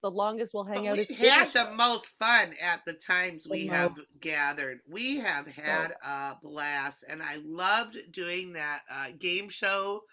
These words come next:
Speaker 2: with
Speaker 1: Oh my
Speaker 2: Firecracker.
Speaker 1: gosh.
Speaker 2: That was so
Speaker 1: Yes.
Speaker 2: fun. That was, like, a pandemic highlight.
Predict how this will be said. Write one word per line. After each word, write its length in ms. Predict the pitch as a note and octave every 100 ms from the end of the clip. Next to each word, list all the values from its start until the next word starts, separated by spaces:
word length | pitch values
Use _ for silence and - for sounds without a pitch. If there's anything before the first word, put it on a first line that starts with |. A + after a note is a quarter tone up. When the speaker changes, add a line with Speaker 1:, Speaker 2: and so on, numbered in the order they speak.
| _ _ _ _ _ F#3
Speaker 2:
with 140 | F3 -
Speaker 1:
Oh 60 |
my 20 | F3+
Speaker 2:
Firecracker. 760 | F#3+ F#3+ D#3 F#3 F#3+ - G#3 F#3
Speaker 1:
gosh. 80 | F#3+
Speaker 2:
That 180 | E3+
was 240 | F3+ F3 -
so 640 | - - G#3+ A#3 C4+ C#4
Speaker 1:
Yes. 80 | G3 -
Speaker 2:
fun. 300 | G3 F#3 F#3+
That 120 | F#3+
was, 80 | F#3+
like, 160 | F#3
a 60 | F3+
pandemic 760 | F3+ F3 F3 F3 F#3 G#3+ A3
highlight. 720 | - F#3+ F3+ F3 D#3+ D#3+ F#3